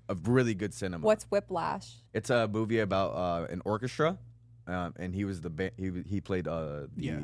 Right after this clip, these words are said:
Speaker 3: the, uh, jazz band, and we
Speaker 1: Jazz
Speaker 3: follow
Speaker 1: band.
Speaker 3: the story of, you know who Miles Teller is? He was in Top Gun. He was the, the, did you see Top Gun Maverick, the last one that came out last year?
Speaker 2: Yes.
Speaker 3: So you remember the kid, the,
Speaker 2: That
Speaker 3: with
Speaker 2: was
Speaker 3: the
Speaker 2: a great
Speaker 3: mustache who was playing
Speaker 2: movie.
Speaker 3: the piano?
Speaker 2: Yes.
Speaker 3: He made a movie, Miles Teller,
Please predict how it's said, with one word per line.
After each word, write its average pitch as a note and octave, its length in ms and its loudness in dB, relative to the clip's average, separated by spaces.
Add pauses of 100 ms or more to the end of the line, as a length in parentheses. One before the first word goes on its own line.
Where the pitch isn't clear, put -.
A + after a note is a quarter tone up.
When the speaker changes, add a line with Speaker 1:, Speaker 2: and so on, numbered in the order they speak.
(300)
Speaker 3:
the, C#3+ 280 0
uh, D3 40 2
jazz D#3 320 2
band, C#3+ 240 2
and C3+ 320 -2
we C3 80 -4
Speaker 1:
Jazz B2+ 220 6
Speaker 3:
follow D3 140 6
Speaker 1:
band. D3+ 100 4
Speaker 3:
the C#3+ 60 4
story C#3 360 0
of, C3 220 0
you D3 180 2
know E3+ 80 6
who E3 60 6
Miles D#3 400 2
Teller D#3+ 300 2
is? E3 160 -2
He D3 60 0
was C#3+ 160 0
in C3+ 160 0
Top C#3+ 280 -2
Gun. C#3+ 300 0 (480)
He C#3+ 120 -2
was C#3 160 0
the, B2+ 500 -2
the, A#2+ 420 -6 (320)
did D3+ 140 0
you E3 60 2
see F#3+ 180 4
Top F#3 240 6
Gun F3+ 180 4
Maverick, F3 360 4
the D3 80 0
last D3 200 2
one E3+ 80 0
that D#3 100 0
came D#3+ 140 2
out D#3 120 0
last D3+ 140 2
year? A3+ 120 10
Speaker 2:
Yes. F#3 260 4 (200)
Speaker 3:
So C#3+ 160 2
you C#3+ 100 4
remember E3 260 4
the D3+ 120 2
kid, F3+ 320 4
the, E3+ 120 2
Speaker 2:
That C#3+ 360 2
Speaker 3:
with C3+ 80 -2
Speaker 2:
was D3 140 6
Speaker 3:
the - 0 -
Speaker 2:
a - 20 -
great D3 100 4
Speaker 3:
mustache E3+ 440 6
who F3 80 4
was D#3 60 0
playing E3 200 4
Speaker 2:
movie. D#3+ 80 6
Speaker 3:
the D3+ 40 -2
piano? E3+ 260 6
Speaker 2:
Yes. B3+ 680 8
Speaker 3:
He E3 160 8
made E3+ 160 8
a E3 60 6
movie, E3 340 6
Miles C#3+ 320 2
Teller, C#3 400 0